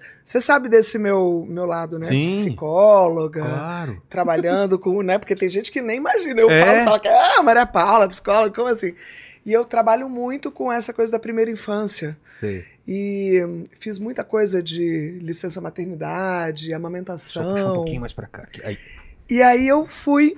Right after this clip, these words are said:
Speaker 1: fazer esse filme com parteiras indígenas.
Speaker 2: Lá no Acre?
Speaker 1: No
Speaker 2: Porque eu morei
Speaker 1: Acre.
Speaker 2: em, eu morei em Manaus dois anos. E eu, às vezes eu ia lá pro, pra cidades mais do interior. Acre também é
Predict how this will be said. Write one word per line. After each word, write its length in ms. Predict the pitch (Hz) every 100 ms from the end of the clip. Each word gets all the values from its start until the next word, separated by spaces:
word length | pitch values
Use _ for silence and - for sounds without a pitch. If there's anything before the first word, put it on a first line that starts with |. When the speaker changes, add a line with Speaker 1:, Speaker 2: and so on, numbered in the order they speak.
| -
Speaker 1:
fazer 640 | - 262 262 220 240 269 -
esse 240 | 226 277
filme 380 | - - 254 233
com 160 | 208 208
parteiras 800 | 226 254 - 226 240 247 247 233
indígenas. 720 | 262 202 226 190 175 160 107
Speaker 2:
Lá 100 | 127
no 160 | 147 113
Acre? 320 | 139 - 104
Speaker 1:
No 80 | 175
Speaker 2:
Porque 120 | 180
eu 40 | 151
morei 240 | 151 143
Speaker 1:
Acre. 100 | 170
Speaker 2:
em, 260 | 180 185 165
eu 80 | 131
morei 240 | 131 135 151
em 20 |
Manaus 360 | 160 147 156
dois 260 | 131 180 139
anos. 320 | 135 120 101
E 60 | 104
eu, 180 | 123 151
às 120 | 127
vezes 180 | 120 143
eu 140 | 180
ia 180 | 190 190
lá 100 | 185
pro, 240 | 185 196
pra 240 | 196 165 165
cidades 320 | 151 147 147
mais 160 | 147 151
do 60 | 165
interior. 420 | 175 185 143 123 - _ _ -
Acre 240 | 131 - -
também 360 | 165 131 135
é 80 | 175